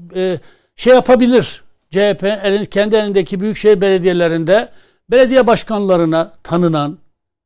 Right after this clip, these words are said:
bizim de yasa çıkarmak suretiyle katkıda bulunduğumuz bu yetkileri budayabilir. Bir monark görevi. Yani belediye başkanları, hele hele büyükşehir belediye başkanları monark gibidirler.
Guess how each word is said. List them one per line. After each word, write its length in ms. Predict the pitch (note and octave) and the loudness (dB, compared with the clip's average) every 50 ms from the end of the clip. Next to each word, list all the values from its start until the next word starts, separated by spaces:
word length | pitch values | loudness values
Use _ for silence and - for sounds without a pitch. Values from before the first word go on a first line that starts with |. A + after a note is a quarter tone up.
| _ _ _ _ _ _ _ _ D#3 | _ _ _ _ _ _ _ _ -6
bizim 260 | D#3 D3 G#3+ A3+ G#3 | -4 -2 -2 0 2
de 40 | G#3 | 2
yasa 280 | G3 F#3 - - G#3+ | 2 2 0 -2 -4
çıkarmak 540 | - - - - - F#3 F#3 F#3 A3+ A3+ - | -4 -4 -6 -4 -2 0 0 2 0 -2 -2
suretiyle 500 | - - F3+ F3+ E3+ - F3+ F3+ F3+ E3+ | -2 -2 -2 -2 -2 -2 -2 -2 -2 0
katkıda 520 | - F#3 E3+ - - G3 F3 G#3 G#3+ F3+ F#3+ | 0 -2 -2 -2 -4 -4 -2 0 0 0 -2
bulunduğumuz 540 | G3+ G3 G3 G3 F3+ G#3+ A3+ A3 F3+ F3+ | -4 -4 -4 -4 -4 -4 -4 -4 -4 -2
bu 80 | A3 B3+ | 0 0
yetkileri 540 | C#4 C4+ - - - A3 G#3+ A#3+ C#4+ C#4 C4+ | 0 0 -2 -4 -2 0 0 2 2 0 -2
budayabilir. 720 | C#4+ G#3 D4 D4+ D#4 D#4 D#4 D4+ C#4+ C4+ B3+ F#3+ - - _ _ _ _ _ _ _ _ _ _ _ _ _ _ _ _ _ _ _ _ _ _ _ _ | -2 -2 0 0 0 0 0 0 -2 -2 -6 -10 -16 -20 _ _ _ _ _ _ _ _ _ _ _ _ _ _ _ _ _ _ _ _ _ _ _ _
Bir 100 | F3 F3+ | -6 -4
monark 460 | F#3+ G3 G3+ G#3+ B3 C4 B3+ B3+ - | -2 -2 0 2 2 2 2 0 0
görevi. 500 | - G3+ G3 G#3 G#3 G#3 G3+ F#3 D3 - - - _ _ _ _ _ _ _ _ _ _ _ _ | 2 4 4 6 6 6 4 4 2 -2 -10 -18 _ _ _ _ _ _ _ _ _ _ _ _
Yani 280 | E3 F#3 G3+ F#3+ E3+ - - - _ _ _ _ _ - | -4 -2 -2 -2 -4 -6 -8 -14 _ _ _ _ _ -20
belediye 520 | A#2+ A2 C#3+ E3 F3+ F#3 F3+ C4+ D#4 D4+ | -8 -4 0 2 2 4 4 4 4 4
başkanları, 720 | D4 G#3 - - - F3+ E3 D#3+ D3+ C#3+ C3 C3+ D3+ B3 - _ _ _ | 4 2 2 0 -2 -2 0 0 0 -2 -2 -4 -6 -8 -10 _ _ _
hele 260 | _ - G3 B3+ C4+ | _ -2 0 2 2
hele 280 | A#3+ A3+ A3 F#3+ D#3 C#3+ | 2 2 2 2 0 0
büyükşehir 540 | D#3+ F#3+ A#3+ - - - G3 A3 B3 G3+ F3 | 2 2 2 2 2 0 2 2 2 0 0
belediye 400 | E3+ D#3 D3+ C#3 D#3 G3+ A3+ G#3+ | -2 -2 -2 0 2 2 2 2
başkanları 640 | F#3 D3+ - - - C#3 B2 A#2 A2 A2 G#2+ C3 - _ _ _ _ _ _ _ | 2 0 -2 -6 -10 -10 -10 -10 -12 -14 -16 -18 -20 _ _ _ _ _ _ _
monark 440 | C3 C#3 E3 G3 A3+ A#3+ A#3 - - | -6 -4 0 2 2 2 2 -2 -6
gibidirler. 580 | F3+ D3+ C3+ C3 A#2+ B2 A#2 A2+ A2+ G#2 G#2 | -10 -8 -8 -8 -10 -10 -10 -12 -14 -16 -16